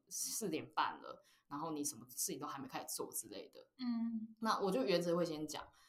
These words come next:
Speaker 1: 所以我觉得是定义原则这件事情对我来说蛮重要的。那可能比如说我现在可能跟你合作一段时间，那我有跟你定义好你要在这段时间，呃，要做到什么样的、呃，东西，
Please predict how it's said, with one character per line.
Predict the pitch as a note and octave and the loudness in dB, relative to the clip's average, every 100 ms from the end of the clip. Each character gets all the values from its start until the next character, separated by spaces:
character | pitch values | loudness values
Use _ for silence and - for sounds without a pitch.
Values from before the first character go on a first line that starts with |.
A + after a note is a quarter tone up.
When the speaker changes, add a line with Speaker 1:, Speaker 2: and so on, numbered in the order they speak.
| _ | _
Speaker 1:
所 | - D4 | 2 4
以 | |
我 | E3+ | 6
觉 | D#3 | 4
得 | D#3+ | 2
是 | G#3+ | 0
定 | - A3+ | 0 0
义 | A3 | 2
原 | F3+ C3 - | 2 0 -2
则 | B2+ | -6
这 | B2+ | -6
件 | C#3+ C#3+ | -4 -4
事 | C#3+ B2+ | -4 -6
情 | - - - | -8 -6 -2
对 | F3 | 0
我 | G#2+ | 0
来 | - | -4
说 | D#3 | -8
蛮 | D3+ G#2 | -10 -10
重 | - - - | -12 -14 -12
要 | - | -16
的。 | - _ - _ _ - | -16 _ -20 _ _ 2
那 | C4 | 4
可 | A#3 | 6
能 | F3 E3+ | 2 2
比 | |
如 | D#3+ | 0
说 | E3 | 2
我 | D#3+ | 0
现 | - | 2
在 | E3+ | 0
可 | E3 D3+ | 0 -4
能 | C3+ C3+ | -6 -2
跟 | E3+ | -2
你 | C#3+ | -4
合 | B2 | -6
作 | C#3+ C#3 - | -6 -6 -6
一 | |
段 | C3 C#3+ | -8 -8
时 | C3 | -6
间， | C3 B2+ | -8 -6
那 | D#3+ D#3+ | -2 2
我 | D#3+ | 2
有 | D3+ | 2
跟 | E3 | -2
你 | C#3+ | -4
定 | E3+ D#3+ | -4 -4
义 | C3 | -4
好 | - - | -4 -6
你 | D#3 | -4
要 | C#3+ | -4
在 | D#3+ | -2
这 | D#3 | -2
段 | D#3 D3 | -2 -4
时 | - | -4
间， | C3+ C#3 C3+ - - _ | -6 -8 -8 -14 -20 _
呃， | - C3+ | -8 -4
要 | |
做 | F3+ E3+ | -2 0
到 | D#3+ | 0
什 | - | -2
么 | B2+ | -4
样 | C#3+ D3 | -4 -2
的、 | C3 | -4
呃， | A2 F#2+ - - - | -6 -10 -10 -14 -4
东 | F#3 | -2
西， | F#3+ G3+ G3+ | 0 -2 -6